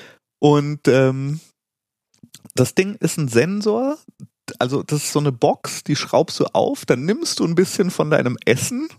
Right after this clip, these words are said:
und steckst es da rein, schraubst es zu, wartest einen Moment und dann ist ein Display, was entweder ein Smiley-Face oder ein Nicht-Smiley-Face macht,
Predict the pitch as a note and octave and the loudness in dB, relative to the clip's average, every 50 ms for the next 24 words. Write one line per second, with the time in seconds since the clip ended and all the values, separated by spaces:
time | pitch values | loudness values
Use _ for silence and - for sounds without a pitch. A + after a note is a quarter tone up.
0 | _ - B2 A2+ - - - - F#3 - - - - G3+ - - - A2+ B2+ - | _ -6 -4 -4 -4 0 2 2 2 2 0 0 -2 0 0 2 0 0 2 0
1 | - - - C#3 F#3 B3 D#4 E4 _ _ _ _ _ _ - - - A#2+ C#3 - | -2 -2 -2 -2 -2 -4 -6 -10 _ _ _ _ _ _ -8 -2 0 0 0 0
2 | - - - - - - - C#3+ E3 B3 F4 - _ _ _ - - A#2+ A2 B2 | -2 -10 -14 -14 -10 -6 -4 -4 -2 -2 -4 -6 _ _ _ -2 0 0 2 2
3 | - G3+ - - F3 E3 E3+ E3 F3 F#3 G#3+ A#3+ - - - C3+ C3 B2 B2 C3+ | 0 -4 -6 -4 -4 -2 -2 0 0 0 -2 -2 -6 -6 -4 -2 -2 0 0 -2
4 | D3 D#3 - - - - C3 - - C3 - F3+ A#3+ - - - - A#2+ B2 C#3 | -2 -4 -10 -12 -10 -8 -6 -6 -2 2 2 2 2 2 0 0 2 4 4 4
5 | C#3 A#2 A2+ - - C3+ D3 - C#3+ B2 B2+ B2 B2+ C3 - - A#2+ A#2+ C3+ C3+ | 2 2 0 0 0 -4 -2 0 2 2 2 2 0 -2 -4 0 2 4 4 4
6 | C#3 C3 - - A#2+ A2 A2 A#2 B2+ - - A#2 - A2+ A2 A2 G#2+ G#2+ G#2+ G#2+ | 2 0 0 2 2 4 4 2 0 -2 -4 -6 -2 0 2 2 2 2 0 -4
7 | A2+ A#2 A2+ - - - - B2+ A2+ A#2 B2 - - B2 C3+ D3 - - - - | -8 -10 -10 -12 -12 -12 -12 -10 -10 -10 -10 -10 -6 -4 -4 -4 -4 -4 -2 0
8 | G2+ F#2+ G2 G2+ G2+ G#2 - - - G2 G#2+ - - - G#2+ G#2+ C3+ E3 - - | 2 4 4 4 2 0 -2 0 0 0 0 -2 -2 0 2 2 2 2 0 -6
9 | - | -14